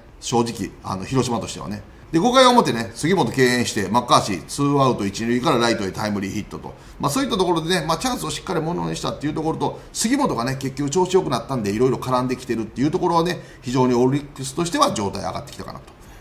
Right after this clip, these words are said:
で、オリックス先発、田島ね、五回八十五球、九安打四三振、一失点と。まあ、五回裏ね、ツーアウト一塁、ここでね、えー、対坂倉、最後の外のストレートね、三振。グッと。あれ力強かったね。フォームも素晴らしかったし。まあ、あそこ切り、切り抜けてね、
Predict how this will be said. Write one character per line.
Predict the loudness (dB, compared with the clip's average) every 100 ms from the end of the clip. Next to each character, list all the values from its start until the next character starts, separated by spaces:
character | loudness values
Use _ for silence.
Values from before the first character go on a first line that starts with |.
| -4 6
で、 |
オ | 6
リ | 6
ッ |
ク | 4
ス | 2
先 | 4
発、 | 2 2
田 | 0
島 | 2 0
ね、 | 4
五 | 6
回 | 6 4
八 | 2 0
十 | 0
五 | 0
球、 | 2 0
九 | 2 2
安 | 4
打 | 2
四 | -2
三 | -4
振、 | -2 -4
一 |
失 | -4 -4
点 | -6
と。 | -8 -12 -16 -6 0
ま |
あ、 | 4
五 | 6
回 | 8 8
裏 | 6
ね、 | 4 0
ツ | 2
ー | 4 6
ア |
ウ | 4
ト | 2
一 | 2 0
塁、 | 2 0 0 -8 -18 -4
こ |
こ | 2 4
で | 4
ね、 | 2 0 -6
え | 0 0 2
ー、 | 2
対 | 4
坂 | 4 2 2
倉、 | 2 2
最 | 2 4 4
後 |
の | 2
外 | 0 0 0
の | 0
ス |
ト | 0
レ | 0
ー |
ト | 0
ね、 | -6 -10 -16 -18 -10
三 | -2 2 2 2
振。 | 0 -2 -6 -18
グ | -18
ッ |
と。 | -18 -20 -8
あ | -6
れ | 0
力 | 0 0
強 | -4
か | -6
っ | -8
た | -14
ね。 | -16 -20 -4
フ | 2
ォ |
ー | 2
ム |
も | 0
素 | -4
晴 |
ら | -4
し | -6
か | -10
っ |
た | -12
し。 | -12 -12 0
ま | 4
あ、 |
あ | 6
そ | 4
こ | 4
切 | -2
り、 |
切 | -4 -6 0
り | 0
抜 | 0
け | -2
て |
ね、 | -6